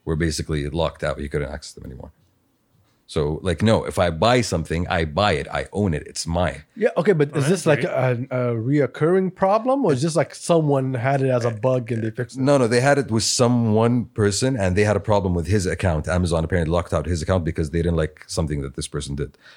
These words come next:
Speaker 1: And then a couple of other people in, in somewhere else had copies of a book that they purchased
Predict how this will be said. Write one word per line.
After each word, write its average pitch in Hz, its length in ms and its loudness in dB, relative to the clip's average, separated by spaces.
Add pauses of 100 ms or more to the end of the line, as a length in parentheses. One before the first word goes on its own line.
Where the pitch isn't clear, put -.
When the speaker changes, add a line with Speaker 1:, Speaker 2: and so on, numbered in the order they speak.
Speaker 1:
And 85 140 -2
then 90 100 2
a 92 40 4
couple 107 260 2
of 92 40 2
other 92 160 4
people 92 320 0
in, 78 220 -2
in - 80 -6
somewhere 82 320 0
else 107 480 -2 (340)
had 85 440 0
copies 85 400 2
of 76 80 -2
a 73 40 -4
book 90 200 0
that 76 120 -2
they 78 120 -4
purchased - 400 -2